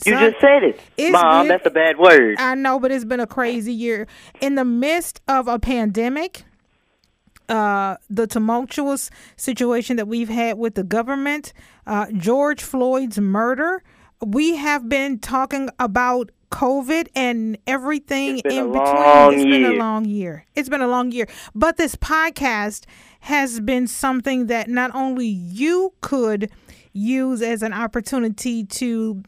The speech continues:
Speaker 2: talk about your concerns, but teens all across the country have been flocking to this show, uh, and talking about the things that we are talking about and sharing it with their parents. What does that mean for you that you've had,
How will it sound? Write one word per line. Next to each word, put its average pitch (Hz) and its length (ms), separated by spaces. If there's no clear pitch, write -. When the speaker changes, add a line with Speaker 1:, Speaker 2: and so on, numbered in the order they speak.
Speaker 2:
talk 240 240
about 226 240
your 240 120
concerns, 247 600
but 247 260
teens 330 440
all 294 280
across 277 380
the 233 60
country 247 560
have 247 180
been 233 160
flocking 247 720
to 220 160
this 202 180
show, 208 420
uh, 214 260
and 220 220
talking - 640
about 220 300
the 208 80
things 220 340
that 220 120
we 247 240
are 240 100
talking 196 420
about 202 280
and 220 160
sharing 277 520
it 240 160
with 233 300
their 233 160
parents. 226 640
What 277 280
does 494 180
that 427 240
mean 359 360
for 269 180
you 208 300
that 226 280
you've 330 160
had, 285 400